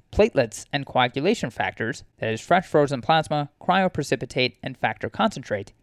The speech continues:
can be transfused. Donated blood is separated into various components. Whole blood is centrifuged into red blood cells and platelet-rich plasma. Platelet-rich plasma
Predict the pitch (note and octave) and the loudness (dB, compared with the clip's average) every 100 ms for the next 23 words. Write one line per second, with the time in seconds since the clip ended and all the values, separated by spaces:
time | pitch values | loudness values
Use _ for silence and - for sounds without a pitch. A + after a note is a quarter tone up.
0 | _ - D3 A#2+ - G#2+ - C#3+ - - | _ -2 0 -2 -4 -6 -2 0 0 -6
1 | _ _ _ _ _ _ - F3+ A3+ G3 | _ _ _ _ _ _ 4 4 6 4
2 | D#3 - G#2 A2 D3+ - E3+ F3+ E3 E3+ | 2 -2 -6 -6 -2 2 4 6 4 4
3 | - E3+ D#3+ C#3 A#2+ A#2+ - C3+ - - | 0 -4 2 4 4 2 -4 0 2 2
4 | - - - _ _ _ _ - - G#3 | 0 -10 -20 _ _ _ _ 0 6 6
5 | F3 G#2+ A#2 - D3+ F3 F3 E3 D#3 D3 | 6 2 0 -2 0 0 0 0 0 0
6 | - D3 C#3+ D3+ A3 F3 A#2 - G#2+ C#3 | -2 -8 -2 4 4 4 2 2 0 0
7 | - D#3 - G3+ G3 F#3+ C3+ - - D#3 | -2 -6 0 0 0 -2 -4 -4 0 0
8 | - - - _ _ _ _ _ - F#3+ | 0 -8 -14 _ _ _ _ _ 4 4
9 | - A#2+ C#3 - F#3+ F#3 C3+ B2+ | 4 0 -2 0 2 2 0 0